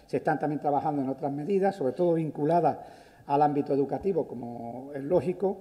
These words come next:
y, eh, otras que son mucho más restrictivas, más contundentes, incluso flexibles, pues esas se van aplicando y se irán aplicando en función de la evolución de casos, que es donde ahora también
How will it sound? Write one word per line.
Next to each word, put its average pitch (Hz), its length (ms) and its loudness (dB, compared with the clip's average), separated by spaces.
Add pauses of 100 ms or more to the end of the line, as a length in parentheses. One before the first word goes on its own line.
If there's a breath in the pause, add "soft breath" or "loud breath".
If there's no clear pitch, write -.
(440 loud breath)
y, 185 480 0
eh, 139 480 2
otras 165 420 2
que 135 120 -12
son 143 180 -6
mucho 139 220 -4
más 139 120 0
restrictivas, 180 720 0
más 147 140 -6
contundentes, 170 800 -2
incluso 147 400 -4
flexibles, 175 600 -2 (440 loud breath)
pues 131 180 0
esas 160 120 -2
se 151 80 -2
van 147 160 2
aplicando 156 540 0
y - 20 0
se 147 100 -2
irán 135 180 2
aplicando 147 540 0 (460 loud breath)
en 151 140 -2
función 156 320 -4
de 160 100 4
la 135 60 4
evolución 123 360 -2
de 131 120 -2
casos, - 280 -4
que 160 120 0
es 147 40 4
donde 165 200 2
ahora 165 160 4
también 143 340 0